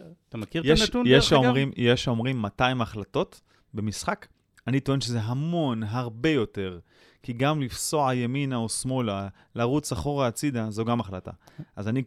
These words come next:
Speaker 2: אומר שזה מאות. הסטטיסטיקות ואנשים שכותבים על זה מאמרים אומרים מאתיים החלטות, כי גם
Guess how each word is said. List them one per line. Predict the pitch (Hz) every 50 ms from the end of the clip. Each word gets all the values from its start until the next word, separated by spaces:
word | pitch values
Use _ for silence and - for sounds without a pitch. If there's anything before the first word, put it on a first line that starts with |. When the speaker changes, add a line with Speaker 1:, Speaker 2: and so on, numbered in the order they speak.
| - -
Speaker 2:
אומר | - 120 135
שזה | 127 127 143 123 123
מאות. | 113 117 - - 123 113 104 - - - -
הסטטיסטיקות | 110 113 113 117 120 120 120 120 123 117 - 143 147 196 190 - 190 - 156 143 -
ואנשים | 131 127 123 117 151
שכותבים | 139 - 131 113 120 139 156 147
על | 127
זה | 117 117
מאמרים | 117 110 110 113 123 165 202
אומרים | 160 117 113 135 135
מאתיים | 120 107 - - 117 113 113 110
החלטות, | - - 101 - 170 170 -
כי | - - 110
גם | 107 127 131 143